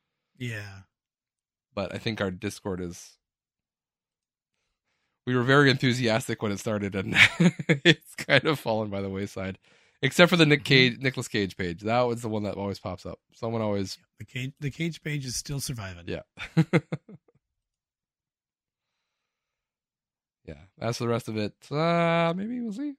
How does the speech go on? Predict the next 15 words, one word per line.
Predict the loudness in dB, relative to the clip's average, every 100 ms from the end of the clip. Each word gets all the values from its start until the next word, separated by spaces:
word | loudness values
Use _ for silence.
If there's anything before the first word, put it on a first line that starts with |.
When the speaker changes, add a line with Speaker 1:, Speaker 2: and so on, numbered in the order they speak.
| _ _ _ _ _
Speaker 2:
We | -6
were, | -4 -6
we | -6 -4
were | -2 -4
pushing | -6 -8 -6 -8
for | -8
more | -6 -4 -4
interaction, | -4 -4 -4 -10 -14
but, | -16 -18 _ _ -12
uh, | -12 -14 -20 _ _ _
yeah, | -16 -14
we've, | -12 -12 -6
we've | -4 0
gotten | -2 -2
lazy. | -6 -10